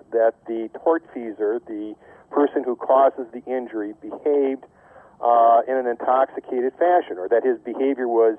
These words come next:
uh, or his or her behavior was affected by the consumption of alcohol. So you look to slurred speech, coordination problems, balance, uh, loud talking, use of profanities. The list goes on and on. Uh, but the, uh, uh, when the legislature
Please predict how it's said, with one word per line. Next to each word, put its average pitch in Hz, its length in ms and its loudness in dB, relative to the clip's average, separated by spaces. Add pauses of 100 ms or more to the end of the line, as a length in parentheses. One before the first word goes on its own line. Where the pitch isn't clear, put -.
(100)
uh, 113 40 -4
or 101 240 -2
his 151 180 0 (100)
or 127 200 2
her 160 220 2
behavior 123 360 -4
was 113 160 -2
affected 143 420 -2
by 101 160 2
the 98 80 -6
consumption 92 520 -10
of 87 140 -8
alcohol. 90 500 -6 (360)
So 156 60 0
you 156 140 6
look 147 160 4
to 139 100 -4 (140)
slurred 135 300 0
speech, 113 400 -6
coordination 120 840 0
problems, 87 400 -6 (140)
balance, 123 460 2 (220)
uh, 92 160 -4
loud 123 360 4
talking, 117 460 2
use 113 180 -8
of - 100 -20
profanities. 101 560 -6 (440)
The 107 80 -4
list 117 260 -2
goes 107 260 0
on 101 280 0
and 98 120 -4
on. 90 280 -2 (460)
Uh, 107 200 4
but 110 260 0
the, 110 320 -6
uh, - 440 -4
uh, - 260 -6
when 104 180 -10
the 107 80 -2
legislature 139 540 2